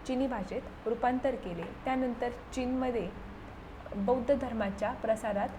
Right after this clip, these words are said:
चालना मिळाली. बौद्ध धर्म जपान, कोरिया, व्हिएतनाम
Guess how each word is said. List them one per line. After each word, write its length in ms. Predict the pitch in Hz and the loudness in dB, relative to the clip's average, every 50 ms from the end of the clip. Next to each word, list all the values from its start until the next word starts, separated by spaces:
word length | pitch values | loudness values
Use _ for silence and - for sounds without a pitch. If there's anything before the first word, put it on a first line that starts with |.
| - - - - - | -10 -12 -8 2 4
चालना 280 | 254 240 254 262 269 | 4 6 6 6 4
मिळाली. 380 | 269 247 240 214 196 190 190 202 | 4 4 2 2 2 2 2 2
बौद्ध 340 | 196 202 220 226 214 - 247 247 | 2 2 2 4 4 4 4 4
धर्म 260 | 233 208 202 196 202 | 2 2 2 2 2
जपान, 480 | 202 196 226 226 220 - 233 240 247 | 4 4 2 2 2 2 0 0 0
कोरिया, 460 | 240 - 240 214 196 196 190 190 196 240 - - - - - - - - - - - - - - - - - - - - - - | 0 0 2 2 2 2 2 2 0 -2 -2 -6 -10 -12 -12 -12 -12 -14 -14 -14 -14 -14 -14 -12 -12 -12 -10 -8 -8 -8 -6 -4
व्हिएतनाम 920 | 196 196 220 247 269 254 254 262 254 254 254 262 254 269 247 202 180 | -2 0 2 2 2 4 4 4 4 2 2 0 2 2 2 2 0